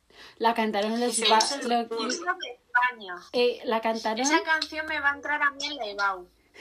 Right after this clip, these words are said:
Speaker 1: <laughs> La cantaron los Backstreet Boys en el hormiguero. Con eso os lo digo todo.
Speaker 3: Toma.
Speaker 1: Toma. Pero nada.
Speaker 3: ¿Lo ves? Es que
Speaker 2: No.
Speaker 3: cómo se saben esos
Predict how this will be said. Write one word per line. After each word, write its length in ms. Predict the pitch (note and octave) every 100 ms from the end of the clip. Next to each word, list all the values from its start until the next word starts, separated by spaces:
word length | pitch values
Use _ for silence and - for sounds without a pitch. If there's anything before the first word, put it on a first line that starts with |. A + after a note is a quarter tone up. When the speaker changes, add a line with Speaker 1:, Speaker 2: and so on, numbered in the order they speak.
| -
Speaker 1:
<laughs> 640 | E4 - - - - -
La 240 | G#3+ G#3+ G#3+
cantaron 720 | G3+ G#3 A3 A3 F#3+ F3 - -
los 260 | G#3 G#3+ G#3+
Backstreet 680 | B3 A#3+ A3 - G#3+ G3 F3
Boys 260 | B3 D4+ D4+
en 120 | D4+
el 100 | C#4
hormiguero. 520 | C#4+ C#4+ C4+ F3+ F#3 - - - _ _ _ _ _ _ _ _ _ _ _ _ _ _ - - -
Con 140 | B3+ A#3+
eso 180 | C4 D4+
os 60 |
lo 100 | C4+
digo 200 | B3 B3+
todo. 140 | B3+ G#3+
Speaker 3:
Toma. 160 | - - _ - - - - - -
Speaker 1:
Toma. 280 | A3+ - - _ - - - - _ _ _ _ _ _ _ _ _ - _
Pero 220 | A3+ F#3+
nada. 300 | G3 F#3+ F#3 F#3
Speaker 3:
¿Lo 140 | - A3
ves? 180 | A#3 D4+
Es 60 |
que 80 | G4+
Speaker 2:
No. 60 | D4+
Speaker 3:
cómo 200 | D4+ D#4+
se 140 | E4
saben 200 | E4 D#4
esos 280 | D#4 D4+